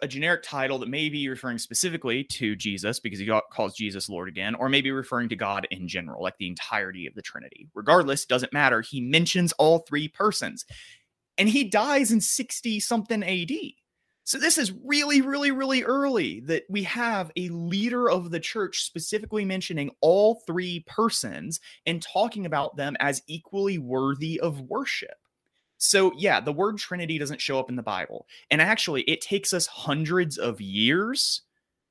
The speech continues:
to develop the language that we need to talk about the Trinity. And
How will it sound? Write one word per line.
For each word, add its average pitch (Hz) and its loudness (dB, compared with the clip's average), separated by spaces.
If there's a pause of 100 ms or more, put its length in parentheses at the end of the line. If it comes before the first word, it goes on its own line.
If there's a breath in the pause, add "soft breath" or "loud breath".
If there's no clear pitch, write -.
to 151 2 (560)
develop 139 2
the 123 -2
language 131 0
that 135 -2
we 117 -4
need 135 -4
to - -6
talk 135 0
about 123 -2
the 190 -2
Trinity. 202 -4 (360 soft breath)
And 156 4